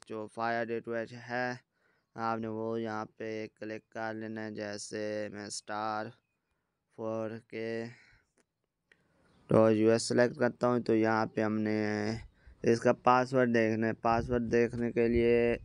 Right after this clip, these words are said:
ये आइस, आँख के ऊपर ओके करना है,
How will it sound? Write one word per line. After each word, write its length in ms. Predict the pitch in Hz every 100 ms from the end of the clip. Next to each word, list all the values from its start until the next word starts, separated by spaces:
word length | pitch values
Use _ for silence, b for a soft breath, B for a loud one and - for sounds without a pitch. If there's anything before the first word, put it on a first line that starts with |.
| - - B B B B B - -
ये 260 | 110 110 107 -
आइस, 540 | 110 113 117 - - - -
आँख 240 | 120 120
के 120 | - 123
ऊपर 260 | 117 123
ओके 200 | 120 117
करना 280 | 123 127 127
है, 180 | 127 127